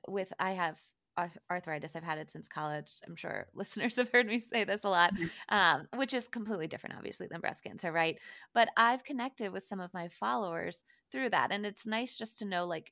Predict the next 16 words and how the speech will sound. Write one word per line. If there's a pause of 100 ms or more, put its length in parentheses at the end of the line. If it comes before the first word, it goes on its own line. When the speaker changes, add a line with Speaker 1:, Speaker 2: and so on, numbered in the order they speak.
(100)
Speaker 1:
you're
not
alone, (140)
if
that
makes
sense.
Speaker 2:
Right.
Speaker 1:
So
Speaker 2:
Right. (200)
Speaker 1:
to,
to
have (240)
someone, (160)
you
know,